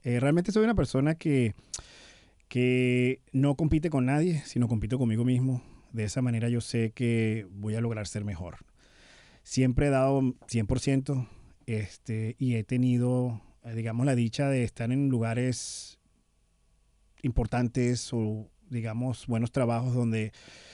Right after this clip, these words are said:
siempre han llevado a cosas mejores. Em, el sueño mío era de, obviamente, lograr más alto lo que pueda en, en mi carrera. Am, nunca pensé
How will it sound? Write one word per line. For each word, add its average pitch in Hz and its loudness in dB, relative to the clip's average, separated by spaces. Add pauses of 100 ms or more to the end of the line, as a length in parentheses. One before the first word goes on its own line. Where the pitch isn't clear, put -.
(140)
siempre 135 2
han 147 2
llevado 139 4
a 135 -4
cosas 120 -4
mejores. 120 -4 (640)
Em, 135 2 (360)
el 139 -4
sueño 160 4
mío 170 4
era 151 4
de, 135 4
obviamente, 127 0
lograr 120 2
más 127 0
alto 123 -2
lo 123 0
que 117 -4
pueda 117 0
en, 110 -4
en 110 0
mi 107 2
carrera. 110 -2 (540)
Am, 110 -4
nunca 123 4
pensé 117 -2